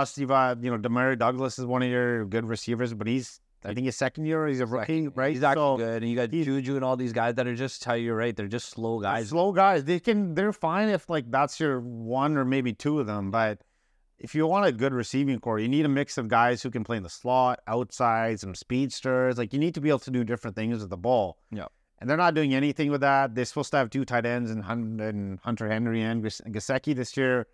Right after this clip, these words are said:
Speaker 1: They basically have zero tight ends.
Speaker 2: Yeah.
Speaker 1: So, you know, that's, that's, I don't, I don't think they're gonna be, anything's gonna happen to these guys anytime soon as far as, like, on a positive basis. So
Speaker 2: No, no.
Speaker 1: figure out the rest of it.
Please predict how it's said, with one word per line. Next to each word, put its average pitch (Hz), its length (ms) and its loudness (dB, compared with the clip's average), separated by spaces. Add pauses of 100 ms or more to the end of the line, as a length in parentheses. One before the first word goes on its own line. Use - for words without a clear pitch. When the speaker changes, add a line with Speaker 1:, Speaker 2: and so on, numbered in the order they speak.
(360)
Speaker 1:
They 120 80 -6
basically 120 420 0
have 87 140 -2
zero 113 280 2
tight 135 220 2
ends. 139 460 -2
Speaker 2:
Yeah. 117 140 0 (420)
Speaker 1:
So, 92 540 -4 (840)
you 127 140 4
know, 117 160 4
that's, - 680 -4 (520)
that's, - 440 -6 (220)
I 123 160 -4
don't, 139 160 0
I 131 100 6
don't 151 140 2
think 147 180 0
they're 135 300 4
gonna 113 280 0
be, 110 280 2
anything's 110 400 -2
gonna 104 140 -2
happen 101 300 0
to 101 60 -10
these 101 240 -6
guys 117 220 4
anytime 110 400 2
soon 113 260 0
as 95 140 -2
far 98 180 2
as, 95 80 0
like, 92 140 0
on 90 140 -2
a 87 40 -4
positive 98 480 0
basis. 107 460 -2
So 82 200 -4
Speaker 2:
No, 90 220 -2 (300)
no. 101 180 -2
Speaker 1:
figure 101 180 4
out 98 120 4
the 98 100 0
rest 92 240 0
of 92 100 -2
it. 87 140 -4